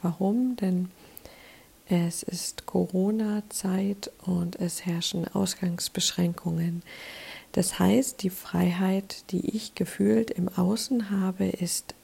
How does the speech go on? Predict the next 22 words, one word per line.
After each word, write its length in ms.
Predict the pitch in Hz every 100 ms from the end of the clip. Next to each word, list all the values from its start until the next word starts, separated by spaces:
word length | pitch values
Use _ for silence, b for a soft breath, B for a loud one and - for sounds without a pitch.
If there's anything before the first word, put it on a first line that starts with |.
| -
eingeschränkt. 840 | 180 180 180 - - 156 165 - - - - B B B B B B B -
Und 580 | 185 170 170 175 - - - - - - - - - - - - - _ -
für 160 | 208
mich 280 | 185 208 -
gibt 300 | 214 208 -
es 240 | 202 196 190
ja 140 | 175 180 180 180
einen 400 | - 180 175 180
Zusammenhang 640 | - 175 175 175 175 226 359 359
zwischen 400 | - 185 180 175
dem, 300 | 165 175 175
was 180 | 175 -
im 140 | 180 -
Außen 400 | 196 185 214 208
passiert 720 | 208 196 - 202 196 202 - B B B B B
und 320 | - 180 180 180
dem, 360 | 170 170 165 -
was 280 | 160 - -
in 360 | 185 180 196 208
mir 340 | 208 220 247
ist. 480 | 277 - - - - B B B B B B - -
Ähm, 500 | 185 175 180 180 185